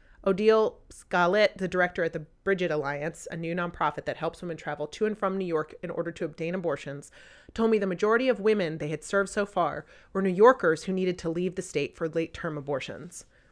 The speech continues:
"We expect people to know immediately when they're pregnant and to know exactly how to handle it," Sh-, uh, Scarlett said.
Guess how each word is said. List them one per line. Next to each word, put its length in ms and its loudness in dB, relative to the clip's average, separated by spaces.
"We 80 4
expect 380 0
people 220 0
to 120 -8
know 140 0
immediately 540 0
when 140 -2
they're 120 -2
pregnant 460 0
and 140 -8
to 100 -8
know 100 -2
exactly 400 -6
how 160 -6
to 60 -8
handle 320 -6
it," 160 -12
Sh-, 260 -12
uh, 140 0
Scarlett 520 0
said. 300 -8